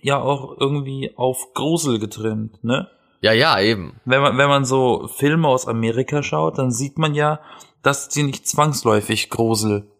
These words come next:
Speaker 1: ähm, erreichen wollen, weißt du? Da laufen ja zum Teil auch Leute an Halloween als Prinzessin rum,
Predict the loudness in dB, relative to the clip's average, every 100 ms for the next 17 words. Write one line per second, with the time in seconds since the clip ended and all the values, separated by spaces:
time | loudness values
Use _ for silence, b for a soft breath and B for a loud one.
0 | _ _ _ _ -8 0 0 0 -4 -8
1 | _ _ _ _ _ _ _ -6 -2 2
2 | 2 2 2 2 2 2 0 -2 -2 0
3 | 2 4 2 0 0 -2 -2 0 0 0
4 | 2 0 2 -2 -2 -2 0 2 2 0
5 | B B B B -2 -2 0 -4 -4 -2
6 | 0 0 0 0 0 0 -2 -4